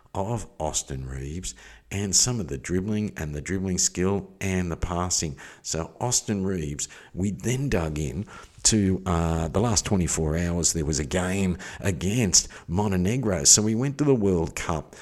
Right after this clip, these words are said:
for the first game in the second round, the round of sixteen, and had a good look at Austin Reaves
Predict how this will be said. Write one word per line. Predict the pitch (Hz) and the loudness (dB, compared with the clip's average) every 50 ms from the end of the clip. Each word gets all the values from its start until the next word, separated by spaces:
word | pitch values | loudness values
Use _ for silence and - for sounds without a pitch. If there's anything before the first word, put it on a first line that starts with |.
| - - - | -20 -20 -12
for | - - 92 | -8 -4 -2
the | 85 90 | -2 -2
first | - - - - 95 110 117 117 117 123 117 - - - | -2 -4 -4 -4 -2 -2 0 0 0 0 0 -2 -2 -4
game | 82 76 87 90 90 85 | -2 -2 0 0 0 0
in | 85 82 78 | 0 0 0
the | - | 2
second | - - - 107 - - 80 82 | 2 4 4 2 0 -2 -4 -2
round, | 82 87 90 82 80 87 104 104 | 0 0 0 0 0 -2 -2 -4
the | 87 | -4
round | 76 90 95 92 95 92 | -2 -2 -2 -2 -2 -2
of | 85 - | -2 -2
sixteen, | - - 80 - - - - 92 82 67 80 107 113 - - - - - | -2 -4 -2 -2 -4 -2 -2 -2 -2 -2 -4 -6 -8 -8 -14 -20 -18 -14
and | - - 85 | -10 -6 -6
had | 82 - - 131 127 127 | -4 -4 -2 -2 0 0
a | 113 | -2
good | 92 90 92 101 107 92 85 | -2 -2 0 0 0 0 0
look | 85 82 92 87 - - - - - - - - - - | 2 2 2 2 2 0 -6 -14 -18 -20 -20 -18 -10 -6
at | 85 87 - - | -4 -4 -4 -4
Austin | 82 80 80 - - - 85 85 82 78 | -2 -2 0 0 0 0 -2 -2 -2 0
Reaves | 73 78 76 73 73 73 73 67 - - | 0 0 0 0 -2 -2 -2 -2 -2 -4